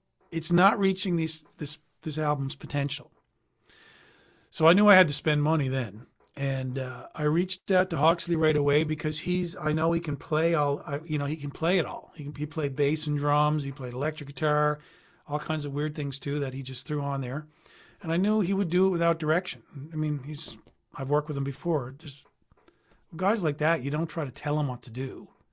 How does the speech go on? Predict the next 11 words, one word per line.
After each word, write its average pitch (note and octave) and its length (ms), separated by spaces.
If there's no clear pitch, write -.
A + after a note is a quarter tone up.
He's - 380
gonna E3+ 200
do D3 220
what E3+ 100
he's D#3+ 100
gonna D#3+ 200
do. G3 300
You C#3+ 120
buy C#3+ 280
into E3+ 260
that. A#2+ 280